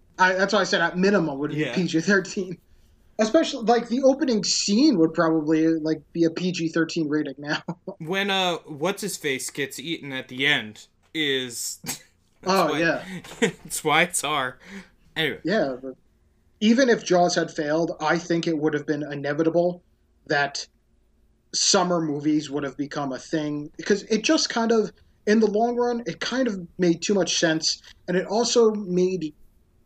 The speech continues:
Speaker 1: too much sense for Hollywood to just release these films, like, you know, in all of these theaters at once to try to make as much money as they can. And that's why now, like, opening weekend box office gross is such, like, a big thing nowadays.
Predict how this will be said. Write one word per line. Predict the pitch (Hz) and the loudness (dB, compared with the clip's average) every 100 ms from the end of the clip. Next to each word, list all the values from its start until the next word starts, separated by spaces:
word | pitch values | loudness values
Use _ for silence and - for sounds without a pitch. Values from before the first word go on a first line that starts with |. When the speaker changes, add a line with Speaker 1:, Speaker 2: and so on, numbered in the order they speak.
| - | -8
Speaker 1:
too | - | 0
much | 208 190 - | 2 2 2
sense | 175 165 | 0 0
for | 160 | -2
Hollywood | 147 156 160 147 160 156 | 0 2 4 4 2 2
to | 160 | -2
just | 156 - | -2 -2
release | 151 147 165 180 - - _ _ _ - | -4 -2 -2 -2 -4 -8 _ _ _ -2
these | 160 151 - | 0 0 -2
films, | - 180 175 175 165 - | 0 2 2 2 0 0
like, | 151 139 131 | -2 -2 -2
you | 156 | -4
know, | 143 143 _ - | -4 -8 _ -10
in | 156 - | -6 0
all | 196 214 | 2 2
of | 175 | 0
these | 190 165 | -2 -4
theaters | - 185 180 175 165 160 | -4 -2 0 2 2 0
at | 156 | -2
once | 147 160 165 - | -2 -2 -2 -4
to | - | -10
try | - 170 | -2 0
to | 156 | 0
make | 156 160 | -2 -4
as | 143 | -4
much | 147 175 175 | -2 -2 -2
money | 156 160 160 | -2 0 0
as | 151 | -2
they | 147 | -4
can. | 135 151 151 165 - - | -6 -6 -4 -6 -10 -2
And | 180 | 0
that's | 185 208 - | 2 0 0
why | 202 196 | 2 2
now, | 170 160 175 | 2 2 2
like, | 175 156 147 - | 2 0 -2 -2
opening | 180 180 190 180 175 165 - _ _ _ _ _ _ | 0 2 2 0 0 -4 -8 _ _ _ _ _ _
weekend | 151 175 180 170 151 147 | -4 -2 2 2 2 0
box | 160 160 - | -2 0 0
office | 156 151 143 - - - | 0 0 -4 -6 -8 -4
gross | 143 - 147 139 - - | 2 2 2 -2 -8 -6
is | 180 - | -4 -2
such, | - 180 175 - | 0 0 0 -2
like, | 160 156 | -2 -2
a | |
big | 151 165 160 | -2 0 -2
thing | - 190 | -2 -2
nowadays. | 160 135 135 139 127 - | -2 -4 -6 -6 -8 -10